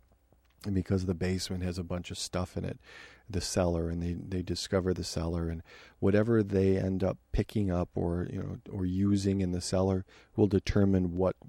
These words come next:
what is unleashed. And of course, our group, uh, finds a diary, I think it was, and it's that mode of death, uh,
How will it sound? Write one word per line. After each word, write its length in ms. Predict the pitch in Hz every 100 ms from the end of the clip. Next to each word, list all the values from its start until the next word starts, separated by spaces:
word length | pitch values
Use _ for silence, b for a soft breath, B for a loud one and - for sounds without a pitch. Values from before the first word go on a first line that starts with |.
| -
what 440 | - 69 101 98 95
is 140 | 90
unleashed. 720 | 92 90 90 98 101 - - -
And 100 | 113
of 140 | 95 -
course, 320 | 110 98 -
our 140 | 98
group, 340 | 95 95 95 - -
uh, 360 | 92 90 92 - 104 - _ _ b b b b
finds 680 | - 101 92 90 92 92 -
a 160 | 101 92
diary, 580 | 92 95 101 98 104 101
I 60 |
think 240 | 95 98 -
it 100 | -
was, 480 | 98 95 95 95 -
and 480 | 98 90 90 90 -
it's 680 | 98 - - - - - - -
that 420 | 101 104 104 104 -
mode 500 | 104 101 101 98 95
of 180 | 95 90
death, 500 | 92 92 90 - - - b b b b b -
uh, 400 | - - 107